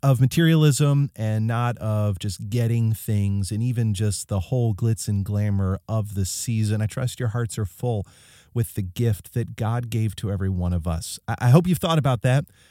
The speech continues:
The giving and exchanging of gifts at Christmas time is just a reminder of the ultimate gift that was given to us in God sending His Son to become a human and to die on the cross for the sins of every man.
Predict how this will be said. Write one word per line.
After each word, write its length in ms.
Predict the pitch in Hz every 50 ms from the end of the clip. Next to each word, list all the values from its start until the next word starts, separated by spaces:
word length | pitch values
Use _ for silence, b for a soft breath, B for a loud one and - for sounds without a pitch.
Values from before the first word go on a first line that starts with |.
| b b b
The 80 | - 104
giving 420 | 87 143 156 147 147 151 147 143
and 80 | 127 117
exchanging 560 | 107 - - - 143 139 143 135 127 135 135
of 160 | 135 123 127
gifts 440 | 131 156 143 110 95 - - - - b b b b
at 140 | - 104 95
Christmas 420 | - - 151 139 - 151 147 - -
time 300 | - 139 135 143 143 131
is 100 | 110 -
just 240 | 135 127 - -
a 60 | 127 117
reminder 840 | 113 110 104 98 101 104 107 113 120 117 117 120 120 117 117 120 -
of 320 | - 98 98 98 95 87 92
the 160 | 104 104 107
ultimate 400 | 101 98 - 107 104 95 - -
gift 360 | - 113 101 - - - -
that 240 | 110 107 120 - -
was 320 | 110 104 123 117 107 98
given 300 | 98 101 110 98 110 101 95
to 220 | - 113 104 101
us 300 | 104 101 95 95 - -
in 180 | 90 90 90 87
God 240 | 95 87 90 90
sending 380 | 87 - - 95 90 90 90 87
His 120 | 87 87
Son 360 | - - - 95 90 85 80 B B B B B B B B B B -
to 60 | - 90
become 280 | 95 - - 151 151
a 40 | 143
human 360 | 120 143 160 156 151 147 143
and 100 | 139 120
to 60 | 107
die 240 | 101 113 113 113 113
on 60 | 110
the 80 | 117 120
cross 440 | - - 123 113 113 113 110 - -
for 160 | - - 113
the 80 | 98 98
sins 380 | - - - 110 104 101 95
of 100 | 104 98
every 260 | 101 98 87 95 95
man. 540 | 92 90 90 98 104 101 95 90 85 80 71